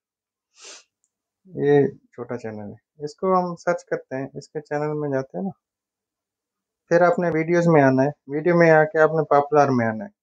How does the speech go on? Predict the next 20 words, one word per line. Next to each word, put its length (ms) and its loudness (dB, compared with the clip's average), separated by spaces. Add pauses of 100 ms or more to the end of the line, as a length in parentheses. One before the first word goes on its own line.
(1080)
अभी 200 0
देखें 300 6
दोस्तों, 360 2 (1300)
इस 180 -8
भाई 240 6
ने 160 8 (360)
जिस 220 -14
topic 340 -2
पे 80 -8
वीडियो 300 2
बनाई 320 4
है, 160 6 (1300)
मैं 200 -14
आपको 220 -14
mark 320 -2
कर 60 -10
देता 340 -16
हूँ, 80 -18 (3000)
वीडियो 300 6
viral 300 6